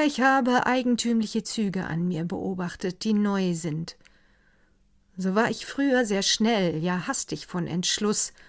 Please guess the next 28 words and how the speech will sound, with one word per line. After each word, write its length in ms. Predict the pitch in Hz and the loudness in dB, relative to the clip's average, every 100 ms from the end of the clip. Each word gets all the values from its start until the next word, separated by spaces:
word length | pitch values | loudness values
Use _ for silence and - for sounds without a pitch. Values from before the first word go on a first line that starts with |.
| - - - _ | -20 -20 -20 _
Jetzt 440 | - 233 247 - - | -2 -2 0 -4 -4
passiert 420 | 254 - 240 220 | -2 0 0 0
es 180 | 208 - | 0 0
mir, 400 | 220 220 220 214 | 2 4 4 2
dass 200 | 202 196 | 0 -4
ich 120 | - | -8
etwas 340 | 160 - - | -10 -8 -8
tun 400 | - 208 208 208 | -8 -4 0 0
will 340 | 185 185 180 175 | 0 0 0 -2
und 360 | 165 160 156 - | -4 -6 -6 -6
Abend 460 | 185 190 185 170 | -2 0 0 -2
für 160 | - 165 | -4 -6
Abend 480 | 165 190 185 175 - | -4 -4 -2 -2 -2
umhergehe 920 | 165 160 196 202 202 190 190 185 180 - - - - | -4 -2 0 0 0 0 2 0 -2 -8 -20 -20 -12
und 160 | 185 | -4
mich 280 | 196 190 - | -2 -2 -4
nicht 280 | 196 196 - | -4 -4 -6
dazu 260 | 170 - | -6 -4
entschließen 640 | - 170 - 220 208 - 180 | -4 -4 -4 -4 -4 -4 -4
kann. 360 | 160 143 151 - _ _ _ _ _ _ _ _ | -2 -4 -4 -8 _ _ _ _ _ _ _ _
Und 160 | 170 156 | -10 -4
jetzt, 400 | 170 175 - - - _ _ _ _ _ _ | -4 -4 -6 -10 -20 _ _ _ _ _ _
dass 200 | 151 - | -4 -2
ich 140 | 160 - | -2 -2
Ihnen 180 | 170 | 0
das 160 | 160 151 | 0 0
alles 320 | 160 160 - | -2 0 0
sage, 460 | 170 175 220 175 | 2 4 4 2